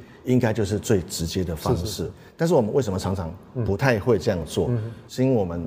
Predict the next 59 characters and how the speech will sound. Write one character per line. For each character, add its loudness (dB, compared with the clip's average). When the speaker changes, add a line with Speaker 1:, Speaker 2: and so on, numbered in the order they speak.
Speaker 1:
很 2
少 4
去 2
读 0
圣 0
经。 -10
Speaker 2:
对。 -6
Speaker 1:
那 2
我 6
们 0
会 2
觉 -2
得 -4
怕 0
自 2
己 6
读 -2
不 -2
懂， -8
Speaker 2:
嗯 -4
哼。 -8
Speaker 1:
所 4
以， 4
啊， -6
基 2
本 0
上 0
就 -2
很 -4
多 -4
人 -8
不 -10
读 -8
圣 -8
经 -12
了， -16
啊。 -14
Speaker 2:
嗯 -6
哼。 -10
Speaker 1:
那 2
所 2
以 8
我 4
就 0
觉 0
得 0
说 2
我， -2
我 6
怎 0
么 -6
样 6
先 2
帮 2
助 -2
弟 4
兄 2
姐 -8
妹 -6